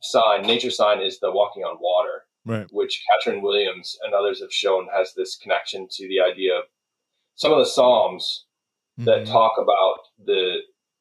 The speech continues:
Speaker 1: the Red Sea being divided and the people of Israel going across,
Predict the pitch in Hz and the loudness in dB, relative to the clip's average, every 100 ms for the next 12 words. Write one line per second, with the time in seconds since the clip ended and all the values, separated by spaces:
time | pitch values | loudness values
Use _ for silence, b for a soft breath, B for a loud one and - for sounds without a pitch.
0 | _ _ _ _ _ _ 117 110 101 95 | _ _ _ _ _ _ _ -10 -8 0
1 | 110 110 - - 107 95 90 82 98 98 | 0 0 -4 -4 -2 -2 -4 -6 -6 -4
2 | 92 92 95 95 92 92 - 98 101 92 | -2 2 4 2 0 -6 -8 -4 -2 0
3 | 95 92 90 90 90 82 87 - - - | 0 0 -2 0 -4 -4 -8 2 4 6
4 | - - - | 2 -2 -12